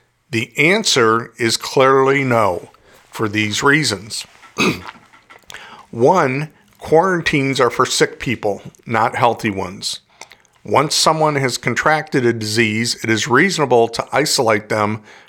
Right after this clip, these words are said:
for a period of time to prevent further spread. A reasonable person would do so without the need for government intervention. Reason two, shutting down commerce is a broad measure with no proven ability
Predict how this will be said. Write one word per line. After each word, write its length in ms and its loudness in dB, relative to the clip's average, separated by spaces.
for 180 2
a 60 2
period 400 2
of 140 0
time 320 0
to 100 -10
prevent 480 -2
further 320 2
spread. 640 -2
A 100 0
reasonable 560 0
person 540 0
would 200 -4
do 200 0
so 280 2
without 580 0
the 80 2
need 500 -2
for 180 -2
government 680 0
intervention. 720 -2
Reason 400 -2
two, 440 -2
shutting 560 0
down 360 2
commerce 680 -2
is 160 0
a 40 2
broad 680 0
measure 500 2
with 380 -2
no 500 2
proven 500 0
ability 760 0